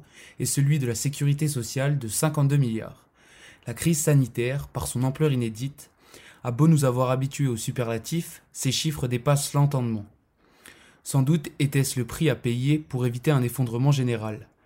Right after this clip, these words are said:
Mais contrairement à une idée solidement ancrée chez nous, l'État ne peut pas tout. Avec le retrait progressif mais inéluctable de son bras protecteur,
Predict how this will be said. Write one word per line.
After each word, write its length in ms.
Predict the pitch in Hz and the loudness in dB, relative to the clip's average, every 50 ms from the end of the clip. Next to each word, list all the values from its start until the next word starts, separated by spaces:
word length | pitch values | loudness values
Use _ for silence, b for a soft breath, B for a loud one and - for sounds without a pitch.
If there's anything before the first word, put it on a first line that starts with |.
| B B B B B B - | B B B B B B -8
Mais 80 | 123 117 | -4 0
contrairement 500 | - 151 147 - 151 143 139 147 147 139 | 2 2 2 4 4 4 6 6 6 6
à 60 | 123 | 4
une 100 | 127 131 | 2 0
idée 200 | 127 120 131 123 | 0 0 0 0
solidement 520 | - - 165 160 156 139 143 143 139 131 | 0 2 2 2 2 4 4 4 4 2
ancrée 220 | 120 - - 135 139 | 0 -2 -2 -2 -2
chez 160 | - 123 117 | 0 -2 -2
nous, 240 | 117 123 143 147 147 - _ _ | 0 0 0 -2 -4 -6 _ _
l'État 300 | 123 127 123 - 147 147 | -4 -2 0 2 4 4
ne 80 | 143 143 | 4 4
peut 120 | - 139 | 2 0
pas 160 | 135 - 127 | 0 0 -2
tout. 220 | - - - 113 107 - _ _ _ _ b b b b b b b b b b b b b b | -4 -4 -8 -14 -16 -18 _ _ _ _ b b b b b b b b b b b b b b
Avec 240 | 120 123 147 143 147 | 2 2 4 4 6
le 100 | 147 139 | 4 4
retrait 440 | 127 131 127 - - 143 127 120 120 | 4 4 2 0 -2 -2 -2 -2 -4
progressif 840 | - - - 156 156 147 131 135 135 135 - - 127 117 - - - | -6 -2 2 2 2 4 2 0 0 0 -2 -4 -6 -6 -8 -6 -2
mais 120 | 120 123 | 0 4
inéluctable 720 | 131 139 147 143 139 139 - - 131 123 120 117 107 117 - - | 6 6 6 6 6 2 0 -2 -2 0 0 -2 -4 -10 -12 -8
de 120 | 127 123 117 | -6 -6 -4
son 160 | - 127 120 | -2 -4 -4
bras 200 | 110 120 139 143 | 0 0 0 0
protecteur, 760 | - 139 135 - 120 110 - - 123 117 123 135 139 - | 0 -2 -2 -2 -4 -8 -6 -6 -4 -2 -2 -4 -4 -8